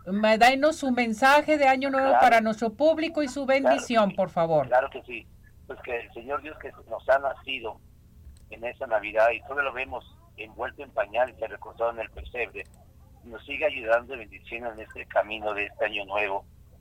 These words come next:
Speaker 1: para que todos nuestros propósitos, nuestros sueños, nuestros ideales que buscamos se hagan realidad de la mano de Dios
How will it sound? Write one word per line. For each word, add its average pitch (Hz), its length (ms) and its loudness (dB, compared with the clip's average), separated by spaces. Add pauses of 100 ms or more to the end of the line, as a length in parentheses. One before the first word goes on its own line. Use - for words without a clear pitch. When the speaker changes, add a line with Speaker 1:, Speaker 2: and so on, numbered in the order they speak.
Speaker 1:
para 113 220 4
que 110 120 -10
todos 127 260 -6
nuestros 120 220 -10 (160)
propósitos, 117 640 -6
nuestros - 400 -20
sueños, 117 460 -4
nuestros - 520 -16 (360)
ideales 113 520 2
que 117 60 -18
buscamos 113 540 -8
se 113 100 -4
hagan 110 240 -2
realidad 98 460 -2
de 98 120 -10
la 92 120 -12
mano 107 260 -2
de 104 220 -10
Dios 104 160 -12